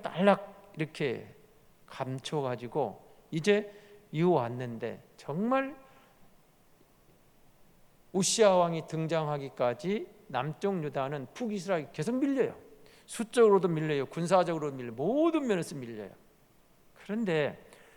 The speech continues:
놀라운 반전이 일어나요. 우시아 왕이 들어서면서 나라가 갑자기 부강해요. 그래가지고 북이스라엘을 갖다가 넘어서요. 왜 북이스라엘 일어 넘어서는 거예요? 어마어마한 일이 일어나요. 그러니까 이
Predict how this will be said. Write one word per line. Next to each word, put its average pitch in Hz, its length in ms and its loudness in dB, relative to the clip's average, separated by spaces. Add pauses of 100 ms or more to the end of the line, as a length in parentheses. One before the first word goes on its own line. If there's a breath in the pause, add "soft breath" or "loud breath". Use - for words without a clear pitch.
(240 loud breath)
놀라운 156 480 4
반전이 151 420 0
일어나요. 117 500 -4
우시아 214 420 2
왕이 180 260 -2
들어서면서 135 760 -6 (420 loud breath)
나라가 160 480 4
갑자기 190 600 4
부강해요. 170 560 4 (1400 soft breath)
그래가지고 190 640 2
북이스라엘을 208 600 0
갖다가 135 340 -2
넘어서요. 156 520 -2 (1200)
왜 233 120 2
북이스라엘 247 380 0
일어 240 180 4
넘어서는 240 540 6
거예요? 170 280 0
어마어마한 262 600 6
일이 180 160 4
일어나요. 147 420 -2 (520 loud breath)
그러니까 233 300 4
이 185 340 2